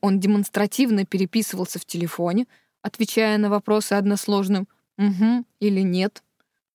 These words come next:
а потом и вовсе объявил, что у него дела,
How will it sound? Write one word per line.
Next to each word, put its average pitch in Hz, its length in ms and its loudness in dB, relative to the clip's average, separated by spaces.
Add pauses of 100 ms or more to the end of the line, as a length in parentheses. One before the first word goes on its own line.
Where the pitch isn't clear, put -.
(120)
а 190 120 -4
потом 285 360 2
и 233 40 2
вовсе 185 400 0
объявил, 180 400 0
что - 180 -4
у 185 60 2
него 180 220 0
дела, 175 360 0